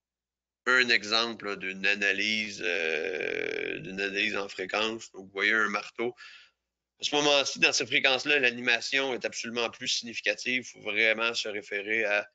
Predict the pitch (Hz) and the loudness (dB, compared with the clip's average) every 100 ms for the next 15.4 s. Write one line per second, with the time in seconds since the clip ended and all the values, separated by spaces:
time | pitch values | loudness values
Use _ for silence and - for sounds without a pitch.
0 | _ _ _ - 92 90 107 104 101 101 | _ _ _ -8 -4 -2 -2 0 0 2
1 | 110 110 107 - 113 120 _ - _ _ | 4 4 4 -2 -4 -8 _ -20 _ _
2 | _ 98 92 101 107 117 113 101 - _ | _ -14 -10 0 4 6 4 2 -4 _
3 | _ _ _ _ 104 110 - _ _ - | _ _ _ _ -2 -2 -4 _ _ -4
4 | 107 110 110 104 107 117 120 - _ _ | -4 0 -2 -2 -2 -2 -2 -6 _ _
5 | - - 104 95 101 107 101 95 95 - | -6 -4 -2 -2 -2 -2 -4 -8 -6 -4
6 | 107 117 110 - 104 104 110 107 104 107 | 0 2 2 -2 -2 -2 -2 -4 -4 -4
7 | 104 101 90 - - - - 98 95 95 | -2 -4 -2 -2 -2 -6 -6 -4 0 0
8 | 95 92 - - _ _ 87 78 85 90 | 0 -4 -10 -20 _ _ -10 -4 -2 -4
9 | 95 110 - - - 113 113 113 _ _ | -2 -2 0 -2 2 2 0 -2 _ _
10 | _ - 92 92 92 95 98 - 110 117 | _ -8 -2 0 0 0 0 0 0 0
11 | 101 - 104 - - - - _ _ _ | -2 0 0 0 -4 -8 -12 _ _ _
12 | _ _ - - 127 120 - 123 123 117 | _ _ -20 -4 -2 0 2 4 6 4
13 | 113 110 113 107 113 113 113 113 110 104 | 0 -2 -8 -6 -6 -4 -2 -4 -4 -4
14 | 101 101 101 101 101 98 101 101 98 107 | -4 -2 -4 -4 -8 -12 -12 -12 -8 -8
15 | 101 107 110 113 | -8 -8 -8 -8